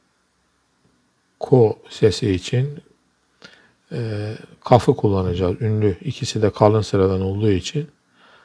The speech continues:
Sonra bakın la, lay hecesindeki iç sesteki A'yı bakın lamdan sonraki bu elifle mutlaka göstereceğiz. Ee, evet, mesela diyelim ki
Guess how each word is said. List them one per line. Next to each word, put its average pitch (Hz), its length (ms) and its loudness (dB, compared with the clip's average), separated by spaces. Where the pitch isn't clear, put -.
Sonra 151 560 4
bakın 104 400 0
la, 123 440 6
lay 117 360 4
hecesindeki 98 840 -2
iç 147 100 -4
sesteki - 540 -2
A'yı 123 400 2
bakın 135 520 -2
lamdan 131 340 4
sonraki 110 580 -2
bu - 120 -4
elifle 135 480 2
mutlaka 139 560 0
göstereceğiz. 95 840 -4
Ee, 123 40 -2
evet, 104 460 0
mesela 110 500 -2
diyelim 101 420 -2
ki 120 320 -4